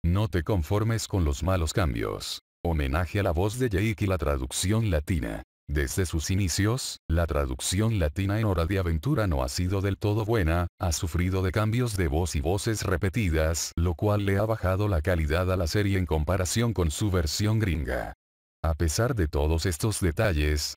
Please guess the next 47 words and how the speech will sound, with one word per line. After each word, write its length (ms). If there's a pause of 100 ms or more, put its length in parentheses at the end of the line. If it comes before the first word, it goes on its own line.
la 180
serie 340
ha 60
tenido 400
un 180
agrado 400
y 60
se 180
han 140
apegado 500
a 40
la 100
trama 320
gracias 480
al 140
trabajo 480
de 100
excelentes 680
dobladores 680
de 80
voz 480
que 180
hacen 320
que 120
la 100
serie 320
verdaderamente 880
valga 360
la 100
pena. 420 (240)
Recientemente, 1000 (100)
la 180
traducción 680
de 120
Hora 240
de 120
Aventura 600
se 220
ha 80
mejorado 480
con 160
el 140
cambio 340
de 140
casa 340
de 140
doblaje, 580